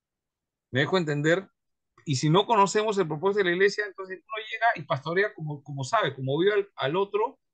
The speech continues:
al vecino, o lo que ve en, en, en internet. Eso es un error. ¿Sí? Entonces,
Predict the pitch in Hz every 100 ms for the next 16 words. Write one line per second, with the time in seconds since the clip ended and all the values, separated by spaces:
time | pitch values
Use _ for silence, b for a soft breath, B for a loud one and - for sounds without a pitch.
0 | - 123 127 131 226 226 240 - 151 139
1 | 131 151 180 196 190 - 139 135 131 127
2 | 120 123 127 127 143 156 131 _ _ _
3 | _ _ - 139 160 151 151 135 131 113
4 | _ _ _ _ _ _ _ _ _ _
5 | _ _ _ _ _ _ _ _ _ _
6 | _ _ _ _ _ _ 127 165 170 _
7 | _ _ _ _ _ _ 113 151 160 185
8 | -